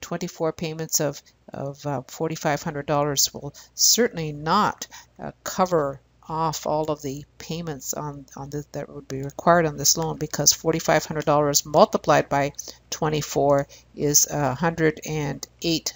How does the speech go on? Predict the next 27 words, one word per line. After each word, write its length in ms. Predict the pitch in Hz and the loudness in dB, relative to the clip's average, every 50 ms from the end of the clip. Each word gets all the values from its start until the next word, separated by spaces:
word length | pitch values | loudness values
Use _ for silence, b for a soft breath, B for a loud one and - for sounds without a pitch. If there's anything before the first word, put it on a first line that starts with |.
| - _ | -12 _
thousand 560 | - - 170 147 147 147 147 - 147 143 139 | -2 2 4 6 6 6 4 2 0 0 2
dollars. 460 | - 147 151 156 160 147 127 147 - | 4 6 6 6 6 4 4 4 4
So 360 | - - 151 139 131 135 - B B B B B B B _ _ | 4 4 4 2 0 -2 -4 B B B B B B B _ _
without 360 | 165 160 - 185 180 180 - | 0 6 8 8 8 8 6
interest, 600 | 156 165 185 196 - - 160 135 135 - - - | 4 0 0 -2 0 2 2 4 4 2 0 0
we 100 | 147 147 | -2 -6
would 140 | 143 151 151 | -2 -2 -2
only 220 | 160 165 165 160 | -2 -2 -2 -4
be 120 | 160 151 147 | -6 -8 -10
paying 400 | - - - 165 151 147 147 143 | -8 -6 -6 -6 -6 -6 -8 -6
back 460 | - 151 156 160 156 131 - - - | -4 -2 0 0 0 -2 -2 -6 -8
a 20 | |
hundred 280 | 139 - 170 160 151 143 | -8 -4 -4 -4 -4 -4
and 80 | 143 | -6
eight 120 | 147 156 - | -10 -12 -10
thousand 380 | - 151 139 143 143 147 143 | -6 -4 -4 -4 -4 -4 -4
dollars. 260 | - 139 147 156 147 - | -2 -2 0 0 -2 -2
So 60 | 139 | -2
that's 160 | - - - | -2 0 -2
certainly 240 | - 262 208 190 170 | -2 -2 -4 -6 -4
not 180 | 160 151 151 | -4 -4 -4
going 160 | - 165 151 - | -4 -4 -6 -6
to 80 | 135 | -6
be 160 | - 151 147 | -6 -6 -8
enough 240 | 143 143 151 156 - - | -6 -6 -6 -8 -6 -8
to 60 | - - | -10 -8
cover 500 | - - - - 190 185 156 - - | -8 2 6 6 6 8 6 2 -2